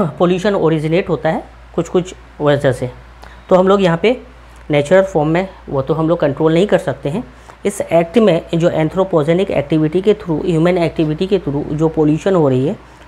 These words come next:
उस एक्टिव-, एक्टिविटी पे क्या करना, <clears throat> कंट्रोल करना through ह्यूमन एक्टिविटी। क्या बोलते हैं? Anthropogenic activity।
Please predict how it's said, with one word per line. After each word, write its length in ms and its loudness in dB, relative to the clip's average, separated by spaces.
उस 160 0
एक्टिव-, 580 -2
एक्टिविटी 480 0
पे 200 0
क्या 220 -4
करना, 320 -4
<clears throat> 0 -
कंट्रोल 640 2
करना 300 -2
through 380 2
ह्यूमन 340 4
एक्टिविटी। 680 0
क्या 120 0
बोलते 280 2
हैं? 180 -2
Anthropogenic 880 0
activity। 560 -4